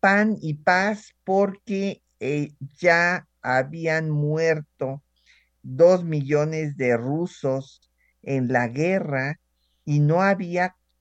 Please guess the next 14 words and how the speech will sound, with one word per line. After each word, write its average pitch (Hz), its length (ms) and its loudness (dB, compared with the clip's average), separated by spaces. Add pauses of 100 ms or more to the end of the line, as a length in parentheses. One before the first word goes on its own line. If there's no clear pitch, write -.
(160)
comida, 156 520 0
no 143 180 0
había 156 380 2 (100)
pan 175 480 0
para 120 300 0
sus - 360 -10
hijos, 147 400 -4
entonces 143 680 -4
pedían 147 580 -2
que 143 160 -6
se - 160 -2
acabara 117 600 0
la 233 140 0
guerra 135 500 -2